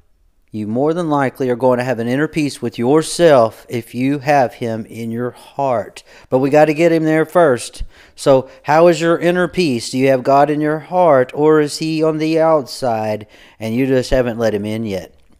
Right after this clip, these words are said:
So first question was believe in God. Second is inner peace. Your third question today of the spiritual spoke is relationship with your spouse. Your spouse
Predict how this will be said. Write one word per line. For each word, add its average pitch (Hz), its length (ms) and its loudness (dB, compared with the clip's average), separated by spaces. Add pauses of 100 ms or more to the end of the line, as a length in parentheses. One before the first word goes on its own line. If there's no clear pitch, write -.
(440)
So 139 140 -4
first 175 240 4
question 180 400 2
was 143 160 2
believe 131 320 0
in 120 80 -2
God. 165 360 6
Second 143 360 0
is 127 160 -4
inner 123 220 -2
peace. 175 460 -8 (320)
Your 156 180 0
third 160 400 2
question 135 480 -2
today 127 420 2
of 120 280 -2
the 120 180 -4
spiritual 147 600 -4
spoke 170 500 2
is 180 360 0 (540)
relationship 160 1040 0
with 160 220 -4
your 156 160 -6
spouse. - 1040 -8 (720)
Your 117 140 -4
spouse 139 640 0